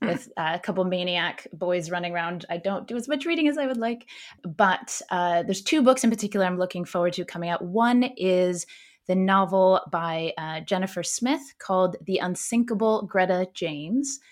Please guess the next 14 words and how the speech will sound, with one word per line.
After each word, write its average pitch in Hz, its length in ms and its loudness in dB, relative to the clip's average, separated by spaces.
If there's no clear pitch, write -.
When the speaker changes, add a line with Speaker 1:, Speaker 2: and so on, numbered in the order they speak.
Speaker 2:
And 170 440 -2
that's - 360 -2
out 180 200 0
in 170 180 -4
March, 180 340 -2
I - 80 -12
think. - 440 -12
And 170 120 -6
it's - 180 -8
set - 360 0
on 190 120 0
a 175 60 -4
cruise 240 420 0
ship, - 380 -6